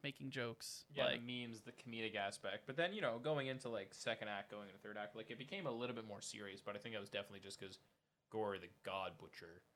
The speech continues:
Speaker 2: was a more serious character, I guess.
Speaker 1: Yeah, I thought, I thought he was a good, I didn't know any, I don't, didn't know, still don't know much about him as a character going in, but I did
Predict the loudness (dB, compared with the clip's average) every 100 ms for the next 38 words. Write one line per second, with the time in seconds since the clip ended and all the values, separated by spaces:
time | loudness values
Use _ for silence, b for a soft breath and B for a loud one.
0 | _ _ _ _ _ _ _ _ _ -8
1 | -4 -2 0 0 -2 -2 -4 -4 0 0
2 | 0 -4 -2 -2 -4 -8 -16 _ _ _
3 | b b b b b b b _ _ 6
4 | 8 8 2 -2 2 8 10 12 12 10
5 | 6 -20 _ _ _ _ _ 0 8 8
6 | 8 4 2 4 2 0 -12 -2 2 4
7 | 4 6 4 4 2 2 0 2 0 -2
8 | 0 2 4 2 2 -2 0 2 2 0
9 | 0 -2 0 0 2 -2 -2 -2 2 2
10 | 0 -4 -2 0 0 0 0 4 6 6
11 | 4 2